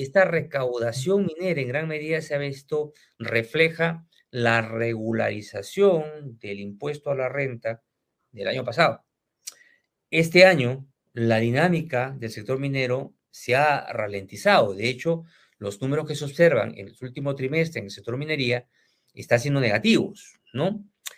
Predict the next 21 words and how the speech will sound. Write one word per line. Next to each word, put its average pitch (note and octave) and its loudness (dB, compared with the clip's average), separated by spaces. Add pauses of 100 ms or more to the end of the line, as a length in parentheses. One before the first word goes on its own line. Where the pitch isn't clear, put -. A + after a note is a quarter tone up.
(160)
Entonces, C#3 0
eh, G2+ -6 (420)
eso, F3 2
eh, A#2+ -12
eh, A2+ -12
digamos, C#3+ 2
como C3 -2
que A2+ -8
estamos F3 0
observando, E3+ 2 (560)
eh, - -20 (360)
indicadores D3+ 4
económicos G3 0
que C#3 -2
reflejan E3+ 0
dos G3 2
momentos F#3+ -2
del D3 -4
tiempo F3+ -2
distintos, C#3 -10
¿no? - -20